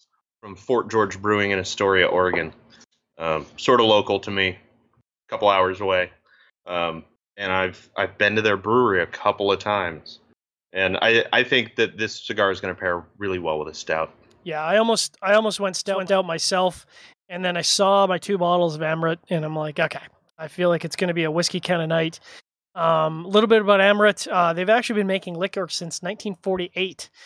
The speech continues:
Speaker 2: So they have a, quite a history of making liquor, at least by modern standards. Uh, but the bulk of their revenue really comes from other spirits. They make vodkas, they make gins, they make all these other beverages.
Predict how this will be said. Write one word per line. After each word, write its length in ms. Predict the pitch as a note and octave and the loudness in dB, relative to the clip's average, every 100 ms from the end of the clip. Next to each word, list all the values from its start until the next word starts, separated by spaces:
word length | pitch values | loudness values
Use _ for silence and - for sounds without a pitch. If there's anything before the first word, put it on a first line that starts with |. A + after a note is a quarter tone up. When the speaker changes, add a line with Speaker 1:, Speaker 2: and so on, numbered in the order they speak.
| _ | _
Speaker 2:
So 140 | - F3 | -18 -6
they 100 | E3+ | 0
have 200 | F#3 G#3+ | 2 4
a, 400 | G3+ F3 D#3+ D3 - | 4 4 0 -4 -2
quite 160 | A3 | 0
a 40 | A3+ | 2
history 360 | G3 - F3 | 0 -4 -6
of 80 | D#3 | -8
making 280 | D#3+ D3+ D#3+ | -10 -12 -12
liquor, 240 | D3+ D3 | -12 -10
at 100 | E3 | -8
least 160 | E3 - | -8 -4
by 140 | E3 | -4
modern 420 | D#3 E3 F3 F#3 E3+ | -2 0 0 0 -4
standards. 560 | - D3+ D3+ D#3 - - - - - - | -6 -8 -6 -8 -10 -12 -20 -20 -20 -10
Uh, 140 | E3 | -6
but 120 | D#3+ | -4
the 60 | F3 | 2
bulk 220 | G3+ A3+ | 4 4
of 60 | B3+ | 4
their 80 | A3 | 4
revenue 360 | G3+ A3 G#3 | 4 4 0
really 180 | F#3 F#3+ | 0 -2
comes 260 | F#3 F#3+ F3+ | -2 -4 -2
from 120 | F#3+ | -4
other 120 | F3+ | -2
spirits. 480 | - - F3+ F3+ - | -4 -4 -4 -4 -6
They 80 | D#3 | -8
make 240 | D#3 - | -8 -6
vodkas, 460 | D#3+ E3 E3 E3 D#3+ | -2 -2 -4 -8 -8
they 60 | |
make 180 | D3 C#3 | -12 -8
gins, 380 | - F3 E3+ D#3+ | -4 -4 -4 -8
they 80 | D#3 | -10
make 200 | D3 F3+ | -4 2
all 160 | F3+ | 4
these 220 | F#3 F3 | 4 0
other 160 | E3+ E3 | -2 -2
beverages. 600 | D3+ D#3+ F3+ D#3+ D#3 D#3 | -2 -2 -2 -4 -6 -6